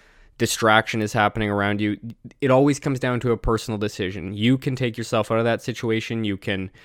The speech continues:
you can position yourself differently. You can do whatever you want, i-, but it really, it comes down on you.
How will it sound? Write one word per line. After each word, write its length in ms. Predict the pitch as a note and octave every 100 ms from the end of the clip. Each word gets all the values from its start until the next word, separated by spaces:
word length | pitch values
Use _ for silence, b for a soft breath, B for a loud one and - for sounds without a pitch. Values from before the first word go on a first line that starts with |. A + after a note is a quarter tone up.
| b b b b b b _ - _
you 200 | A2+ G#2
can 160 | G#2 G#2
position 420 | A2+ A#2+ B2 C#3+
yourself 400 | C3+ B2+ B2+ B2
differently. 420 | B2+ B2+ A#2+ A#2
You 160 | A#2 A2+
can 140 | B2
do 120 | A#2+
whatever 260 | C3 B2 B2
you 100 | B2+
want, 380 | A#2 A2+ A2+ C3+ -
i-, 120 | - - -
but 140 | A2+ A#2
it 100 | A2
really, 460 | A2+ C3 C3+ B2+ C#3
it 160 | - A2+
comes 300 | B2+ A#2+ A#2
down 180 | A#2
on 160 | A2+ G#2
you. 240 | G2+ F2